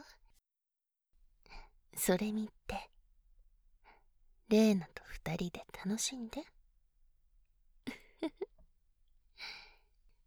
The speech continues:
じゃあね。あの子にはママは仕事に出たって言っ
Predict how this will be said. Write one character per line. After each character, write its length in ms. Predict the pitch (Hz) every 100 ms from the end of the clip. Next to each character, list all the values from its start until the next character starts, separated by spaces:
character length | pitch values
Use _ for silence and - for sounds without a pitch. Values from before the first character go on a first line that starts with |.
| - _ - _ - - - - -
じ 140 | 208 262
ゃ 60 | 320
あ 40 |
ね。 260 | 285 311 - - - _ _ - _ _ _ - _ - _
あ 100 | 226
の 120 | 269 330
子 120 | 330
に 120 | 233
は 120 | 180 165
マ 160 | 202
マ 180 | 277 214
は 80 | 160
仕 220 | - 170
事 260 | 160 226 269
に 140 | 277
出 100 | 294
た 140 | -
っ 20 | -
て 200 | -
言 40 |
っ 40 | 190